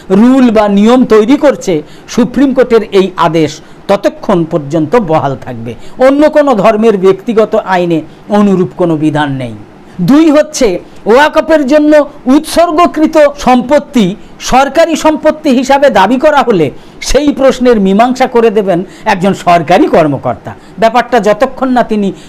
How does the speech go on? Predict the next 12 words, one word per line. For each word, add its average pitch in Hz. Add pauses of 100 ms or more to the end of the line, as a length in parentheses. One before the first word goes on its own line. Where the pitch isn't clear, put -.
নির্ধারণ 233
করে 202
দিচ্ছেন, 214 (280)
সম্পত্তিটা 262
ততক্ষণ 262
পর্যন্ত 226
ওয়াকফ 233
সম্পত্তি 220
বলে 170
গণ্য 151 (240)
হবে 170
না। 110